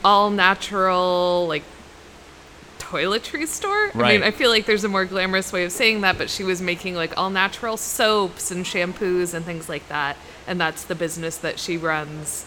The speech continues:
Speaker 1: in the movie Practical Magic.
Speaker 2: Yeah.
Speaker 1: It's kind of a side note, but I love that movie, and, uh,
Speaker 2: We're mentioning a
Speaker 1: I've
Speaker 2: lot of
Speaker 1: always
Speaker 2: movies I
Speaker 1: been
Speaker 2: haven't seen in
Speaker 1: envious
Speaker 2: a
Speaker 1: of that.
Speaker 2: long time, and I feel like I need to go back and, and revisit some of these.
Speaker 1: <laughs>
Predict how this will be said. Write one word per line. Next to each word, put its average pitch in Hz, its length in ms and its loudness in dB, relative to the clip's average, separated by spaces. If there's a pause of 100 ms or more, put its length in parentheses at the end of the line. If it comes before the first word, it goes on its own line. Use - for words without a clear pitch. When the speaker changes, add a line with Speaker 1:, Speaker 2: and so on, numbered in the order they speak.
Speaker 1:
in 175 160 -4
the 165 80 -4
movie 156 280 -6
Practical 170 480 -6
Magic. 247 400 -4
Speaker 2:
Yeah. 196 160 4
Speaker 1:
It's - 80 0
kind 226 180 8
of 233 80 0
a 294 60 2
side 185 300 0
note, 196 280 0
but 180 240 0 (720)
I 160 480 0
love 175 200 -4
that 165 220 0
movie, 190 480 -2
and, 170 680 -6 (220)
uh, 185 220 -6
Speaker 2:
We're 208 80 6
mentioning 233 340 2
a - 20 6
Speaker 1:
I've 151 60 8
Speaker 2:
lot 156 60 8
of 143 60 8
Speaker 1:
always 147 120 6
Speaker 2:
movies 127 140 6
I 131 60 8
Speaker 1:
been 135 80 6
Speaker 2:
haven't 98 160 0
seen 135 120 4
in 120 60 4
Speaker 1:
envious 101 160 2
Speaker 2:
a - 20 -4
Speaker 1:
of - 80 -2
that. 104 40 4
Speaker 2:
long 107 260 4
time, 101 360 4
and 90 80 -2
I 95 60 -2
feel 147 160 -2
like 135 120 -2
I 156 40 0
need 107 120 0
to 104 40 -4
go 101 100 0
back 104 360 0
and, 95 200 -2
and 104 140 -2
revisit 104 440 0
some 190 120 -2
of 117 120 0
these. 85 400 -6
Speaker 1:
<laughs> - 60 -18